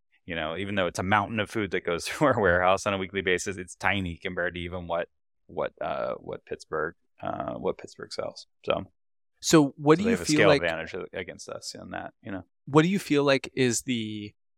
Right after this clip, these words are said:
Speaker 2: constraint right now on the business? Because it's like you always go in these different areas of, like, "I just need the first kind of paying customers," or, "I need this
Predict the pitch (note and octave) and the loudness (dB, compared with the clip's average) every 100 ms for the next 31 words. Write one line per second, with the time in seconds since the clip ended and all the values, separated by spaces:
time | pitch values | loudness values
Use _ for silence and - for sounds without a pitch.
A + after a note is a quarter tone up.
0 | _ - A2+ G#2+ - - A2+ G#2+ - F#2 | _ -12 -6 -2 -2 0 0 0 0 -2
1 | - E2+ F2+ F#2 F#2 - - - - - | 0 -4 -4 -6 -4 -2 -4 -6 -8 -8
2 | - B2+ C3 - C3 - D3+ D3 C#3+ C#3+ | -6 -4 -2 2 0 0 -6 4 4 6
3 | C#3 B2 C3+ B2+ B2 A#2+ A2+ A2+ G#2 B2 | 2 2 0 2 4 4 4 0 0 0
4 | C3 D3+ B2 - C3 A#2 - - _ - | 0 0 -2 2 2 4 -2 -10 _ -8
5 | A#2+ - C3+ A#2 G#2+ G#2+ - G#2+ F2+ - | -6 0 0 0 -2 -4 -4 -6 -4 -2
6 | A#2 B2+ B2 A#2 | 0 -2 0 0